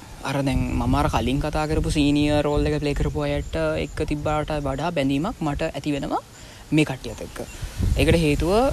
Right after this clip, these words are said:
අ, අර ස්-, මම දකින විදියට, මම කිව්වේ අර මුලින්ම මම දකින විදියට මේකේ මේ මේජර් සීනියර් රෝල් එක ප්ලේ කරන්නේ, අ,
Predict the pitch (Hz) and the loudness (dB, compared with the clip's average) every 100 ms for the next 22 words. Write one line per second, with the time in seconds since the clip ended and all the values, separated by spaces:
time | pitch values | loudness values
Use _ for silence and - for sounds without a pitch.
0 | - - 143 151 151 147 143 143 143 143 | 0 6 8 8 6 6 6 4 4 4
1 | - - - - 156 170 - - - 151 | 4 4 2 6 6 6 4 2 4 6
2 | 196 202 170 - - - - - - - | 8 8 8 8 10 12 12 12 12 10
3 | - - - - - - - - - - | 6 6 6 6 8 10 12 10 8 4
4 | - - - - - - 120 - - 185 | 4 6 8 8 6 4 6 6 6 2
5 | 131 131 123 120 127 123 123 123 131 - | 4 4 4 4 2 2 0 -2 -2 -4
6 | 131 127 123 120 120 - 117 - 117 110 | -4 -4 -4 -4 -6 -10 -12 -10 -8 -8
7 | 123 262 - - - - - - - - | -8 -10 -12 -16 -16 -14 -16 -16 -10 -6